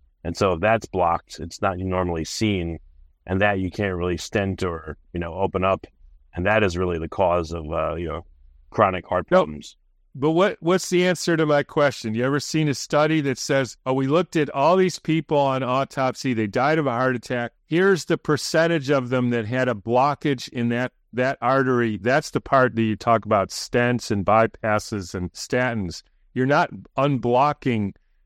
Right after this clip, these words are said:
Speaker 2: the microcirculation. You're blocking, unblocking, if anything, the three major coronary arteries. So
Speaker 1: Hmm.
Speaker 2: it's important to say, actually, if you do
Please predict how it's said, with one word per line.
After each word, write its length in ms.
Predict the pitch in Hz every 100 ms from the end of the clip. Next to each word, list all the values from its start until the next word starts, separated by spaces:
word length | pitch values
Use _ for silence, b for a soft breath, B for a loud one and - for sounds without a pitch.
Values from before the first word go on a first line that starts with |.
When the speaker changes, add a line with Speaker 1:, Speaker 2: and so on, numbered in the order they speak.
| _ _ -
Speaker 2:
the 140 | 113
microcirculation. 1500 | 110 120 139 - 120 107 - 127 - 113 113 143 143 110 98
You're 160 | 104
blocking, 680 | 95 113 123 139 - 123 107 - _
unblocking, 880 | 131 156 131 120 127 127 - 120 110
if 200 | 113 110 -
anything, 800 | 135 160 131 - 110 104 98
the 240 | 98 104 113
three 360 | - 127 139 131
major 500 | 120 123 120 117 101
coronary 640 | - 123 120 110 104 101
arteries. 640 | 113 120 90 69 - - - _ _ _ _
So 300 | - 143 135
Speaker 1:
Hmm. 100 | 127 -
Speaker 2:
it's 180 | 127 -
important 560 | 139 - 185 214 170 -
to 120 | 143
say, 480 | - 160 147 139 - _ _ _ _
actually, 600 | 151 196 - - 165 147
if 140 | 131 143
you 80 | 131
do 380 | 127 170 160